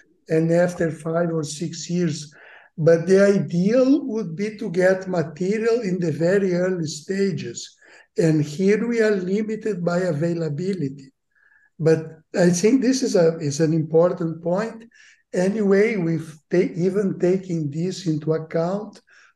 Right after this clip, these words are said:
Speaker 2: we already identified two compounds that may go to the clinic, tic two inhibitors, jak inhibitors,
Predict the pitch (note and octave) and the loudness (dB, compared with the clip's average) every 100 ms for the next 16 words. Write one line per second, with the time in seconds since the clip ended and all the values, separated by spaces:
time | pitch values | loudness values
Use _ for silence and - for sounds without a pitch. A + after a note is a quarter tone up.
0 | _ F3+ F#3 G3+ G3+ F3 F#3 G3+ G3 G#3+ | _ 0 4 6 6 6 4 2 -2 -4
1 | - - - D#3 D3+ D#3+ D#3+ D#3 - E3 | -6 -8 -2 0 2 2 0 -4 -4 -2
2 | F3+ F#3 F3+ G3 G3 D#3+ D#3+ - D#3 F3 | 0 -2 -4 -10 -6 -4 -4 -4 -6 -4
3 | G3+ E3 - - _ _ _ D3+ D#3+ D3+ | -4 -6 -8 -18 _ _ _ 2 2 4
4 | E3+ D#3 F3+ D3+ E3 E3+ E3+ D3+ D3+ D3+ | 2 2 2 0 0 0 -2 -4 -4 -6
5 | E3+ G3+ D#3+ B2 - - - _ _ - | -4 -2 0 -2 -6 -18 -20 _ _ -4
6 | E3+ E3+ - E3+ F3 E3 E3+ G3 G#3 A3+ | -2 -2 -4 0 2 2 0 -2 -4 -6
7 | A#3+ A3 D3+ C#3+ D#3 D#3+ - E3+ E3+ G3 | -6 -6 -4 -2 0 0 -4 -4 -2 -4
8 | G#3+ G#3+ B3+ A#3 | -6 -8 -10 -12